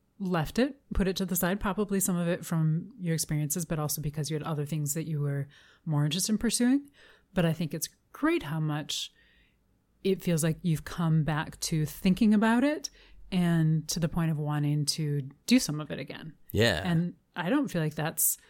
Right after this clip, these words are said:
Speaker 1: a bad sign when an obsession it leaves for a little while or, you know, and then comes back. I feel like that's, that's the beauty of obsessions, is they can, some of them can be lifelong, lifelong obsessions, even if you're not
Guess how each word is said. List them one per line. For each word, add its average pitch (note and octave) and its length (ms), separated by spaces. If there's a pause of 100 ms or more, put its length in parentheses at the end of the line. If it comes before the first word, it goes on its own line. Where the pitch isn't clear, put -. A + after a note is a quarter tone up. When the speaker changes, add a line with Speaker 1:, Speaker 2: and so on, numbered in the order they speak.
(220)
Speaker 1:
a G3+ 80
bad G#3+ 260
sign F#3 180
when E3 100
an D#3+ 120
obsession D#3+ 720 (680)
it F3+ 420 (100)
leaves A#3 360
for F3 120
a D#3 60
little D3 180
while C#3+ 300
or, C#3+ 160 (160)
you D#3+ 200
know, D3 360
and D#3 260
then D3+ 140
comes C#3+ 260
back. F#3 320
I E3 80
feel D#3 200
like D3 200
that's, - 520 (420)
that's D#3+ 240
the F3 100
beauty F3 440
of D#3+ 100
obsessions, E3 640
is D#3+ 220
they D#3+ 180
can, D#3 440
some F#3+ 160
of F#3+ 60
them F3+ 160
can F3+ 80
be E3 100
lifelong, D#3+ 680 (280)
lifelong F#3+ 480
obsessions, D#3 640 (540)
even F3+ 260
if E3+ 160
you're E3+ 80
not D#3+ 360